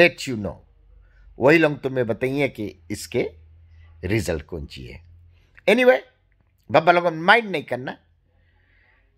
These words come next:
um, comments are welcome। अगर जो आप कोई कमेंट दे मांगता है तो आप दे सकता है, और अपन लव वंस के ख्याल करो, अपने आप के ख्याल करो, अपने आप के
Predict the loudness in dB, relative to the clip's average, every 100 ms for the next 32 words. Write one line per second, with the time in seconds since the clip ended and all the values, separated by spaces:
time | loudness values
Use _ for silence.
0 | -4 0 2 2 0 -4 -12 _ _ _
1 | _ _ _ _ _ _ _ _ _ 0
2 | 2 2 2 0 2 -2 -2 -6 -8 _
3 | _ _ _ _ -12 -6 -6 -4 -4 -4
4 | -6 -10 -6 -4 -4 -4 -4 -6 -6 -8
5 | -8 -10 -12 -12 -12 -10 -8 -10 -8 -10
6 | -10 -18 _ _ _ _ _ _ _ _
7 | _ -12 -6 -4 -4 -4 -6 -8 -12 -14
8 | _ _ _ -12 -8 -6 -8 -8 -2 -2
9 | 0 -2 -2 -6 -16 -10 -6 -6 -6 -12
10 | -14 _ _ _ _ _ _ _ _ _
11 | _ _ _ _ _ _ _ _ -10 -8
12 | -4 -2 -4 -6 -16 -6 -6 -6 -10 -12
13 | _ _ -18 -12 -6 -6 -8 -14 -16